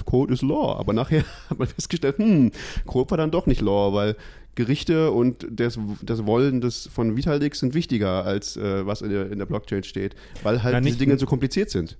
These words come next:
Speaker 2: Ja,
Speaker 1: Also
Speaker 2: n-, nicht nur das, sie, die hat ja auch immer Aktivität der Leute, äh, erfordert, dass immer Abstimmungen waren und dann musste gemeinschaftlich entschieden werden, was machen wir denn in dem Fall und dass teilweise die Leute einfach nicht abgestimmt haben.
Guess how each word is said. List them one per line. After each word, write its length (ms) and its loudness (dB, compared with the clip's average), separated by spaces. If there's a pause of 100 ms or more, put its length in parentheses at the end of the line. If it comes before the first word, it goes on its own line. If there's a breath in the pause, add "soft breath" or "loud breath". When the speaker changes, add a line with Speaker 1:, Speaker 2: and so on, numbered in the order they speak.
(140)
Speaker 2:
Ja, 120 2
Speaker 1:
Also 160 2
Speaker 2:
n-, 160 0
nicht 160 0
nur 100 0
das, 200 0
sie, 340 -4 (180)
die 220 -6
hat 100 -2
ja 120 -2
auch 200 0
immer 480 -2
Aktivität 720 -4
der 120 -2
Leute, 500 -4 (200)
äh, 400 0
erfordert, 540 -4
dass 140 -6
immer 160 -6
Abstimmungen 600 -4
waren 360 -4
und 160 -6
dann 120 -4
musste 260 -6
gemeinschaftlich 680 -4
entschieden 460 -6
werden, 320 -2
was 140 -2
machen 240 -2
wir 80 -2
denn 160 0
in 120 -6
dem 200 -4
Fall 280 -4
und 80 -4
dass 120 -4
teilweise 500 -2
die 140 -4
Leute 280 0
einfach 320 -2 (360 loud breath)
nicht 200 0
abgestimmt 520 -2
haben. 300 -2